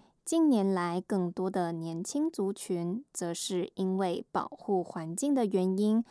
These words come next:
而开始选择吃素。在日常中文第三十四集与易桥的访谈中，有提到选择吃素可以降低对肉类、奶类等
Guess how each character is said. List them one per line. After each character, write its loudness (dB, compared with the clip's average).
而 -2
开 -4
始 -6
选 -6
择 -4
吃 -4
素。 -4
在 4
日 2
常 -2
中 2
文 2
第 0
三 -2
十 -6
四 0
集 -2
与 -6
易 -2
桥 -4
的 -2
访 -4
谈 -6
中， 2
有 0
提 -4
到 2
选 -4
择 -4
吃 -2
素 0
可 -2
以 0
降 0
低 2
对 0
肉 4
类、 0
奶 -8
类 2
等 -4